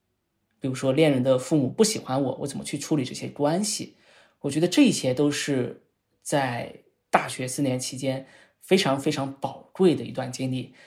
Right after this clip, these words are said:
但是如果我们把这些大学的四年都在去简单的进行一种绝对化的知识的吸收、灌输下来的知识死记硬背去吸收，那我觉得其实就有点本末倒置，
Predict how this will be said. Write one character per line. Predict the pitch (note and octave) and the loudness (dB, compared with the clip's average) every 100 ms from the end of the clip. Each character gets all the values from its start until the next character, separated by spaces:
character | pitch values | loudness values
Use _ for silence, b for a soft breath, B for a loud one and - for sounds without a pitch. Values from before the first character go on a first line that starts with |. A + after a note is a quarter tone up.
| b b | b b
但 | B3 | 6
是 | B3+ | 6
如 | A#3 | 6
果 | A#3 | 6
我 | F#3 | 6
们 | F#3 | 4
把 | D#3 B2 | -2 -4
这 | A3 G3+ | 0 0
些 | D#3 D3 | 0 0
大 | D3 D3+ | 0 -2
学 | C#3+ | -4
的 | C3+ | -6
四 | C3+ D#3+ | -4 -2
年 | C3 B2+ b b b b _ - | -2 -4 b b b b _ 4
都 | D#3+ | 4
在 | G#3 G3 C3+ | 6 4 2
去 | - - C#3 C3 - _ _ _ _ _ _ | 0 -4 -2 -4 -8 _ _ _ _ _ _
简 | - C3 A#2 | -6 -6 0
单 | D#3 | 2
的 | G3 | 4
进 | D#3+ | 2
行 | C#3+ C#3 | 0 -2
一 | |
种 | C#3+ C3+ - _ _ _ _ _ | -2 -6 -10 _ _ _ _ _
绝 | - - B2+ | -10 -6 4
对 | A3+ | 6
化 | F#3 D3 C3 | 6 4 -2
的 | B2+ | -2
知 | - - D#3 | -8 -4 -4
识 | - C3+ | -4 -6
的 | - - - - _ _ _ | -8 -10 -12 -16 _ _ _
吸 | - - D3+ | -10 -4 -2
收、 | - C3+ C3+ C3+ - | 2 4 4 0 2
灌 | E3+ C3 | 4 4
输 | - C3 | -2 -8
下 | C3+ B2+ | -6 -6
来 | C3 | -6
的 | |
知 | C3+ - | -6 -4
识 | C#3+ - - | -4 -6 -10
死 | - | -10
记 | C3 C#3+ | -8 -6
硬 | C#3 | -4
背 | C3+ B2+ | -2 -4
去 | - | -4
吸 | B2+ D3+ | -4 -2
收， | D3 C3+ C3+ b b b b b - | 0 0 -2 b b b b b 0
那 | F#3 | 2
我 | C#3 | 2
觉 | C3 | 0
得 | C3 C3 | -6 -6
其 | - C#3 | -4 -6
实 | - B2+ C3+ - - | -6 -6 -10 -16 -4
就 | D3+ | 0
有 | C3+ | 0
点 | B2+ | 0
本 | B2 C3+ | -2 -4
末 | A#2 | -4
倒 | - C3+ | 0 0
置， | B2+ - B2+ | 0 -6 -10